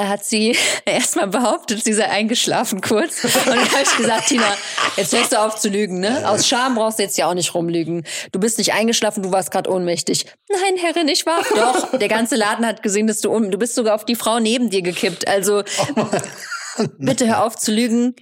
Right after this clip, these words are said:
Speaker 1: Wir kriegen dich jetzt wieder hier auf Vordermann. Ich wollte nur wissen, soll ich jetzt abbrechen? Weil das wäre für mich natürlich definitiv ein Grund. Also wenn's jemandem
Speaker 2: Ja.
Speaker 1: körperlich schlecht geht, muss ich nicht auf Krampf eine Session durchziehen.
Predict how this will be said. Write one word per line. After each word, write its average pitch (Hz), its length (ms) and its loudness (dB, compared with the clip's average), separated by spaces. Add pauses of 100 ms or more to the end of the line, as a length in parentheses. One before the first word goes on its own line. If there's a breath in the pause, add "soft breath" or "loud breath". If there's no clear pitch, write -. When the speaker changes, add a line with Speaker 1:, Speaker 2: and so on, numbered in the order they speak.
Speaker 1:
Wir 214 100 0
kriegen 226 260 0
dich 220 160 0
jetzt - 200 -2
wieder 196 200 2
hier 196 200 2
auf 185 80 -2
Vordermann. 226 540 0 (500 loud breath)
Ich - 180 -2
wollte 214 240 0
nur 202 160 -4
wissen, 208 520 -4 (300)
soll 196 180 0
ich 202 120 -2
jetzt - 200 -4
abbrechen? 233 760 -2
Weil 180 200 0
das 190 180 -2
wäre 190 220 0
für 151 100 -8
mich 180 160 -2
natürlich 175 320 -4
definitiv 170 520 -4
ein 165 80 -2
Grund. 151 280 -2
Also 165 220 -2
wenn's 180 240 -2
jemandem 185 320 0
Speaker 2:
Ja. - 60 0
Speaker 1:
körperlich 196 380 0
schlecht 202 300 -2
geht, 196 220 -2 (320 loud breath)
muss 202 180 -2
ich 220 140 0
nicht 202 180 0
auf 170 320 -2
Krampf 208 420 0
eine 196 100 -2
Session 208 380 -2
durchziehen. 175 800 -4